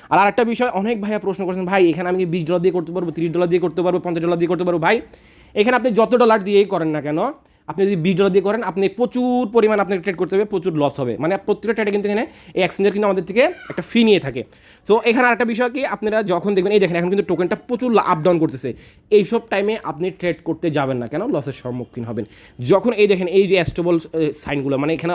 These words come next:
মানে টোকেনগুলো, এখানে কিন্তু প্রত্যেকটা এই ক্যান্ডেল কিন্তু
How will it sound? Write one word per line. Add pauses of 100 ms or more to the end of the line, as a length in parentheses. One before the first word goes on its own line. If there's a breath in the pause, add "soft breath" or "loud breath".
(140)
মানে
টোকেনগুলো, (320 loud breath)
এখানে
কিন্তু
প্রত্যেকটা
এই
ক্যান্ডেল
কিন্তু